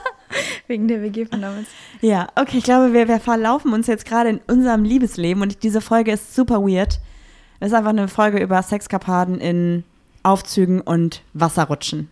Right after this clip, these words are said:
Speaker 1: Lieben wir.
Speaker 2: Sexkapaden, ja, lass uns die einfach nur ganz kurz nennen, oder? So Sexkapaden. Dass die Leute denken, ah.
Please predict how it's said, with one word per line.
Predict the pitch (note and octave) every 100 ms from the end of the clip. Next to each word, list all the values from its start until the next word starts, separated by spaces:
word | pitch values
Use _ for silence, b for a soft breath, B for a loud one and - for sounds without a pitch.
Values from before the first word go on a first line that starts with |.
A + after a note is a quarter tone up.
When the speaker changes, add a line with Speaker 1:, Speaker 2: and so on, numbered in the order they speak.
| _ _ _ _ b b _ _ -
Speaker 1:
Lieben | G3+ B3 G#3+
wir. | E3+
Speaker 2:
Sexkapaden, | D#3+ A#3 A3+ A#3 - _ D3
ja, | A3 A#3+
lass | B3 C4
uns | A#3+
die | G3+
einfach | G#3 G#3
nur | G#3
ganz | G3+
kurz | - G3+ -
nennen, | F#3 E3+
oder? | F3 A3+ A#3+
So | F#3+ G3
Sexkapaden. | G#3 - - F3+ - E3 E3+ F3+ _
Dass | -
die | G3
Leute | F#3+
denken, | F#3+ G3+ G3 C#3
ah. | F#3 G4 A#4 E4 F4 F4+